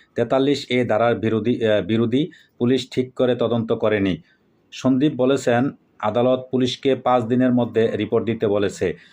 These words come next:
শরীফুলের আরেক আইনজীবী দীনেশ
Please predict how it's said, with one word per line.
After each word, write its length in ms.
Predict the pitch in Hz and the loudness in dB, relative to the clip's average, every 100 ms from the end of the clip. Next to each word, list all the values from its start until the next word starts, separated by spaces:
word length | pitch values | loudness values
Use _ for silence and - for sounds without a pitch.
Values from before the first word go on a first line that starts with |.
| _ | _
শরীফুলের 680 | - 117 127 139 143 143 147 143 - - | -2 0 2 2 2 2 2 -2 -8 -6
আরেক 380 | 120 139 127 - | 0 0 -2 -6
আইনজীবী 640 | 110 120 120 131 139 143 - _ _ _ 120 | 0 2 2 2 2 0 -6 _ _ _ -12
দীনেশ 640 | 117 123 139 127 - - | -2 2 2 0 -6 -16